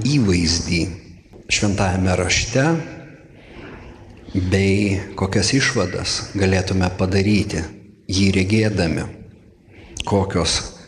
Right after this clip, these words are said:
to įvaizdžio implikacijos man asmeniškai, tikėjimo bendruomeniai. Visų pirma, Tėvo namų įvaizdį Senajame Testamente formuoja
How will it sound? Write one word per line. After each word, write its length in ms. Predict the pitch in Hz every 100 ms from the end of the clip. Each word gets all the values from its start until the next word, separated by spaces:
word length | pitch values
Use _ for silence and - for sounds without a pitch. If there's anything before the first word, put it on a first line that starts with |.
| - - - -
to 160 | - 90
įvaizdžio 640 | 92 95 92 87 101 90
implikacijos 1000 | 90 95 92 117 143 135 - 92 92 - - - - _ _ _ _ _ - _ _
man 280 | 95 95 113
asmeniškai, 680 | 107 107 - 98 90 - -
tikėjimo 580 | - - - 113 110 98
bendruomeniai. 840 | 92 90 87 92 90 90 92 - -
Visų 400 | - 113 - 170 165
pirma, 560 | 123 127 127 165 95 80
Tėvo 440 | - 120 107 95
namų 380 | 90 92 95 104
įvaizdį 580 | - 131 117 92 92 95
Senajame 540 | 104 95 101 92 92 95
Testamente 880 | 95 87 - 101 98 95 95 110 117
formuoja 800 | - 107 98 98 98 98 98